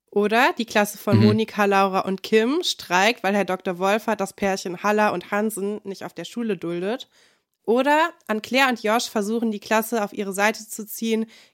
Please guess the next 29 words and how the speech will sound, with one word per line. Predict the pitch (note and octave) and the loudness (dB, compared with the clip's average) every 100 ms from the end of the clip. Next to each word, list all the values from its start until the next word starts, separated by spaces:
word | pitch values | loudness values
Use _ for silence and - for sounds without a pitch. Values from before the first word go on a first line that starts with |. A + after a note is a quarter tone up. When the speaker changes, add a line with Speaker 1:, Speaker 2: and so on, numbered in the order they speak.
| - | 0
Speaker 1:
keine | A#3 A3+ | 2 2
Macht | G#3 G3 G#3 | 2 -2 -4
in | |
Schuluniformen? | F#3+ F#3 E3+ E3 D#3+ - D3+ D#3 F3+ _ _ _ _ _ _ _ _ - | -6 -8 -8 -8 -10 -12 -12 -12 -16 _ _ _ _ _ _ _ _ 2
Speaker 2:
Also | A#2+ | 4
definitiv | A#2+ C3 C#3 B2+ B2 A#2 | 6 4 6 4 4 0
die | A#2 | -2
Klasse | - A2 A2 | 2 2 2
von | - G#2 | 2 4
Josh, | G2+ G#2+ - - - A2+ | 4 2 0 -6 -6 0
Romeo | G#2+ G#2+ G#2 G2 G2 - | 4 4 4 4 2 0
und, | F#2 F#2+ F#2+ - - - | 2 2 2 0 -6 -4
äh, | G#2 - - | -4 -4 -4
und | G2+ G2+ | 0 4
Silvia | A2+ A2+ G#2+ G2+ G2+ - - - - _ _ _ _ - | 4 4 2 2 0 -8 -20 -20 -20 _ _ _ _ -10
bezüglich, | A2+ - - A2 - | 0 0 4 4 4
glaub | G2+ G#2 | 4 4
ich, | G#2 | 4
dem | G2+ F#2+ | 0 2
Thema | G#2 G2 F#2+ | 2 4 4
mit | F#2 F#2+ | 2 2
dem, | F#2 F2+ F2+ _ - | 4 2 -2 _ 0
dass | G#2 | 2
ich | F#2+ | 2
nicht | G2+ - | 0 0
von | G2+ | 0
der | F#2+ | 0
Schule | - G2+ F#2 | 0 0 -2
fliege. | - F2+ D#2+ | -2 -4 -6